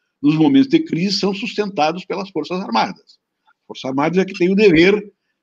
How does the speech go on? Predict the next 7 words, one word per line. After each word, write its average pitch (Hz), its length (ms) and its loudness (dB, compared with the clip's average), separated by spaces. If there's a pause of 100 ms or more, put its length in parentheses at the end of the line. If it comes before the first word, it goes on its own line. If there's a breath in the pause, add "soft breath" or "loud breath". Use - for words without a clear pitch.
né, 175 320 -6
de 123 100 -2
acolher 165 580 4
e 123 60 0
de 127 160 -2
dar 165 240 0
sustentação 170 880 -8